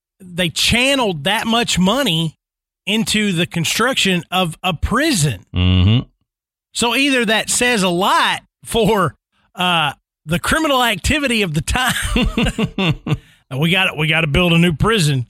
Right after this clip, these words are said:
Speaker 2: Right.
Speaker 1: You know, <laughs> these, these people are going insane. We gotta find a place to stick 'em.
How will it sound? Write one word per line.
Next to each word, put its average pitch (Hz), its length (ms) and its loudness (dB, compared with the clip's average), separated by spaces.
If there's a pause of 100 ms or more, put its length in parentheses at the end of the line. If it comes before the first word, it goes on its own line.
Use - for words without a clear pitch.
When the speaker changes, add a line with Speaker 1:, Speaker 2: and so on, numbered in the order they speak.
Speaker 2:
Right. 107 280 2
Speaker 1:
You 101 40 2
know, 139 320 -4
<laughs> - 40 -20
these, 190 680 -2
these 196 280 -2
people 196 300 -2
are 180 120 2
going 160 300 2
insane. 143 880 0 (200)
We 180 160 -2
gotta 180 200 0
find 160 240 0
a 139 40 -4
place 151 260 -2
to - 100 -6
stick - 320 -6
'em. 98 120 -20